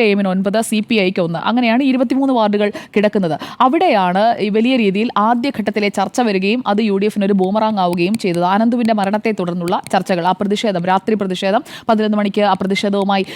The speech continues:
ആ, തെരുവിലേക്ക്, ആ, റോഡിലേക്ക് ഇറങ്ങുന്നത്. പിന്നീട് അത്, ആ, പന്നിക്കണിയാണ്, വൈദ്യുതി മോഷണമാണ് എന്നൊക്കെയുള്ള കാര്യങ്ങൾ. അതൊക്കെ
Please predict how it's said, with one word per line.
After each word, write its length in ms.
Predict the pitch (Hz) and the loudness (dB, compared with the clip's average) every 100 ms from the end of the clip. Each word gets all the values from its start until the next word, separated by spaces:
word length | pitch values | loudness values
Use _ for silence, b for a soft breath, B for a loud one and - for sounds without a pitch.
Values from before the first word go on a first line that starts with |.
| 262 | -2
ആ, 100 | 180 190 | 0 0
തെരുവിലേക്ക്, 420 | 190 202 190 180 180 | 0 0 0 0 0
ആ, 200 | 175 185 | 0 0
റോഡിലേക്ക് 440 | 185 196 196 180 185 170 | 0 2 0 0 0 0
ഇറങ്ങുന്നത്. 340 | 180 190 220 - B - | -2 0 -2 -2 B 0
പിന്നീട് 260 | 247 247 220 | 2 4 4
അത്, 80 | 220 240 170 | 2 2 0
ആ, 40 | 196 | 2
പന്നിക്കണിയാണ്, 640 | 208 208 214 196 196 185 214 190 | 2 2 2 0 0 2 2 2
വൈദ്യുതി 280 | 185 196 196 | 2 0 0
മോഷണമാണ് 500 | 196 214 190 190 226 220 | -4 -2 0 0 0 0
എന്നൊക്കെയുള്ള 360 | 240 233 220 208 | -2 0 0 0
കാര്യങ്ങൾ. 240 | 180 170 180 B B | -2 -2 -8 B B
അതൊക്കെ 200 | 285 359 | 0 2